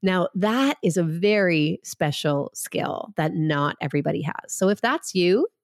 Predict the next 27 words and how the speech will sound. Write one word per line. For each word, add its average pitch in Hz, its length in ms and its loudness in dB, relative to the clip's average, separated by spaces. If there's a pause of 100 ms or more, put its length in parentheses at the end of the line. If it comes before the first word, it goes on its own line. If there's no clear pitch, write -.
(120)
jot 165 320 -2
that 156 220 -4
down 143 300 -2
right 139 220 -2
now. - 200 -8 (180)
"My 233 320 2
clients 240 420 -2
love 151 280 0
how 151 220 -4
I 190 520 -2 (800)
remember 185 500 0
all 151 160 0
the 160 100 -2
tiny 143 340 -2
details," - 640 -8
or 143 120 0
whatever. - 400 -4 (1400)
Okay, 214 440 0
here's 320 340 2
the 233 100 0
next 170 280 0
prompt. - 420 -6 (580)
"My 180 200 0 (120)
education 269 800 2
in 156 140 4
this 147 200 2
area 160 520 2